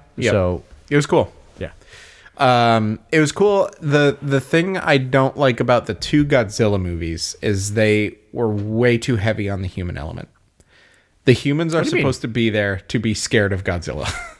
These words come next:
Speaker 2: They were.
Speaker 1: But it was, they were the main characters. The, uh, Quicksilver, Aaron Taylor Johnson, was the main character of that movie. It was
Speaker 2: Yes.
Speaker 1: not Godzilla.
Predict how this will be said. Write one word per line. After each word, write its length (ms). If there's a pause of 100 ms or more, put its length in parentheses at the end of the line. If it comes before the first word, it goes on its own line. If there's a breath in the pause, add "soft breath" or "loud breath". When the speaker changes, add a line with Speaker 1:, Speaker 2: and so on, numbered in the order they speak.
(580 loud breath)
Speaker 2:
They 160
were. 520 (280)
Speaker 1:
But 340
it 120
was, 320
they 160
were 160
the 120
main 240
characters. 600 (640)
The, 340
uh, 200 (120)
Quicksilver, 500
Aaron 220
Taylor 260
Johnson, 640 (300 soft breath)
was 320
the 120
main 220
character 380
of 80
that 160
movie. 300 (260)
It 80
was 160
Speaker 2:
Yes. 220
Speaker 1:
not 100
Godzilla. 260